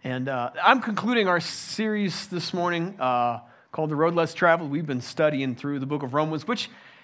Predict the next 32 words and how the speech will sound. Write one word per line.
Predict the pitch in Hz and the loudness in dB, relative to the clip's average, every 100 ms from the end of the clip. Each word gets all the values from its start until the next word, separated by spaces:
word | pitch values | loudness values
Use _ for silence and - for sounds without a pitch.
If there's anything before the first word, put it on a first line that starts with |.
| - | 0
has | 208 240 180 | 4 4 2
been | 233 196 | 0 0
a | |
fantastic | 196 190 180 208 214 - 202 | 2 0 2 2 2 -4 -10
study. | - 180 165 147 | 0 2 2 -2
It's | - | -6
one | 165 151 | -6 -4
of | |
those | 147 131 | -2 -4
lifetime | 131 147 156 160 151 | 0 0 0 -2 0
goals, | 156 147 139 139 - - _ - - - 113 | 0 0 0 -4 -10 -16 _ -20 -20 -12 -6
uh, | 117 | -4
that | 135 | -4
the | 143 | -4
Lord | 151 160 | -2 -2
has, | 143 - - | -2 -8 -10
uh, | 135 | -8
you | 131 | -6
know, | 131 | -6
put | 131 139 | -6 -4
in | |
my | 135 165 | -2 0
heart. | 135 143 | 0 -4
So | - 151 | 0 4
I, | 180 185 | 6 6
I've | 202 | 4
had | 202 170 | 2 0
the | |
time | 175 170 | 0 2
of | |
my | 170 | 2
life | 170 123 117 | 2 -2 -4